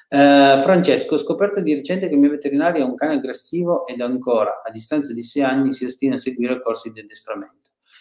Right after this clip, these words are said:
Penso che cambierò veterinario. Non, il veterinario, eh, non c'entra niente con l'addestramento. Magari, mm, cioè,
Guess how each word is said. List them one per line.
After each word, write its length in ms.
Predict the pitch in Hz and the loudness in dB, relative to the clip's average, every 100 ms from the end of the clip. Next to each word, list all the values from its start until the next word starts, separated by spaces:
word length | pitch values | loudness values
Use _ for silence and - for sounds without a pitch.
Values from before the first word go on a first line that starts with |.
| _ _ | _ _
Penso 300 | 127 127 120 | -4 -2 -2
che 100 | 113 | -2
cambierò 360 | 117 117 117 | 0 0 2
veterinario. 720 | 113 110 107 98 95 - - _ _ _ _ _ _ _ _ _ _ _ _ _ _ _ _ _ _ _ _ _ _ _ | 0 -2 -4 -6 -8 -12 -16 _ _ _ _ _ _ _ _ _ _ _ _ _ _ _ _ _ _ _ _ _ _ _
Non, 640 | 113 113 117 117 - - _ _ - | -10 -6 -6 -8 -12 -14 _ _ -14
il 140 | 113 | -10
veterinario, 1120 | 127 127 123 131 156 151 120 107 - - _ _ _ | -6 -4 -4 0 2 4 4 2 -2 -12 _ _ _
eh, 280 | - - - _ _ _ _ _ _ _ _ - | -20 -20 -20 _ _ _ _ _ _ _ _ -14
non 180 | 110 | -10
c'entra 300 | 110 110 107 | -8 -8 -4
niente 380 | 110 139 113 110 | 2 2 2 -2
con 300 | 113 110 107 | -6 -8 -8
l'addestramento. 920 | 107 107 104 - 107 101 98 - - _ _ _ _ _ _ _ 107 | -8 -8 -10 -8 -6 -6 -8 -16 -20 _ _ _ _ _ _ _ -12
Magari, 680 | 110 123 156 127 - - _ _ _ _ _ - | -2 2 2 2 -2 -12 _ _ _ _ _ -18
mm, 200 | 50 50 _ _ _ _ _ _ _ _ _ _ 226 - _ | -18 -18 _ _ _ _ _ _ _ _ _ _ -20 -20 _
cioè, 300 | - - | -20 -20